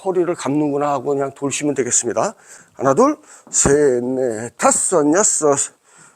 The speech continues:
여기서 여성은 크로스가 돼야 됩니다. 발이 뒤로 가야 됩니다. 뒤로.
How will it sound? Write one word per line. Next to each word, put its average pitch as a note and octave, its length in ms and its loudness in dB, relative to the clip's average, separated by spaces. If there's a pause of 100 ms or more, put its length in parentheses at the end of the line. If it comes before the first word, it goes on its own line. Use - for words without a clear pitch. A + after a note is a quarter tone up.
(720)
여기서 B2 380 2
여성은 E3+ 580 2 (1500)
크로스가 G#3 440 4
돼야 D3+ 160 2
됩니다. B2+ 420 -4 (960)
발이 E3 260 2
뒤로 F3+ 300 0
가야 E3 180 6
됩니다. C#3 280 -8
뒤로. D#3+ 220 -2